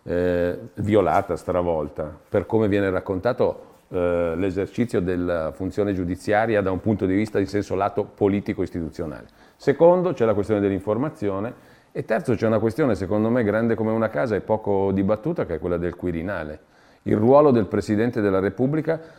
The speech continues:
in quanto Presidente del Consiglio Superiore della Magistratura, ma in quanto, eh, attore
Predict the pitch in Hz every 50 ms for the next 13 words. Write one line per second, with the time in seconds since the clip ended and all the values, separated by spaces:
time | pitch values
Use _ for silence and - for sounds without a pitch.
0 | - - - _ _ _ _ _ - - - - 104 98 87 - 82 76 - -
1 | 95 92 - - 90 87 117 135 143 147 135 127 107 - 113 104 - 123 117 101
2 | - 110 95 107 104 113 117 110 110 107 107 107 101 98 104 101 - 104 98 92
3 | - 110 98 85 78 76 - - - - - _ - - 95 127 127 123 - 123
4 | 139 180 190 - 147 113 98 - - - 98 95 92 90 - - 101 104 - -
5 | 160 151 123 98 92